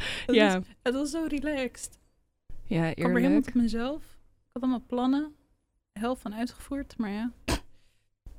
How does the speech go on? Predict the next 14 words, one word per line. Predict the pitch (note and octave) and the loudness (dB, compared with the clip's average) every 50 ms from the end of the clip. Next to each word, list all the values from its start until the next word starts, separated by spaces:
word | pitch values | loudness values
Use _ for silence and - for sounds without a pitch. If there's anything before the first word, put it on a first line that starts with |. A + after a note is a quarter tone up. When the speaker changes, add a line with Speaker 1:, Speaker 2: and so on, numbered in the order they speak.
| - - - - _ _ _ _ _ _ | -20 -20 -20 -20 _ _ _ _ _ _
Speaker 1:
Ja, | - G#3 A#3 A3+ F3+ | 0 2 2 2 2
nu | F3+ F#3 F#3 G3+ G3+ | 2 2 2 2 2
zit | - - G3+ G3 | 0 -2 -4 -4
ik | - A3+ | -6 -4
hier. | - A#3 A#3 A#3 A#3 A3+ A#3 A#3 A3 G#3+ - - - - _ _ _ _ _ _ _ _ | -2 0 0 2 2 2 0 0 -2 -4 -8 -18 -20 -20 _ _ _ _ _ _ _ _
Speaker 2:
Ja, | - E3+ E3+ E3+ E3 E3 E3 - | 0 2 2 2 2 0 -2 -2
het | - F3+ - | -4 -2 -2
is | G3 G#3 | 2 2
wel | A3 A#3 A3+ | 4 4 6
heftig | G#3 G#3+ A#3 - - - C#4+ F4 - | 4 4 2 0 2 2 2 2 2
Speaker 1:
Which | - F3 | 0 0
is | F3 F3 F3 F3 | 2 2 2 2
Speaker 2:
gelijk. | F3 F3 G3 F#3 F3+ F3+ | 0 0 0 -2 0 0
Speaker 1:
fine. | F#3 F#3 F#3 F#3+ F#3+ G3 | 0 0 0 0 0 -2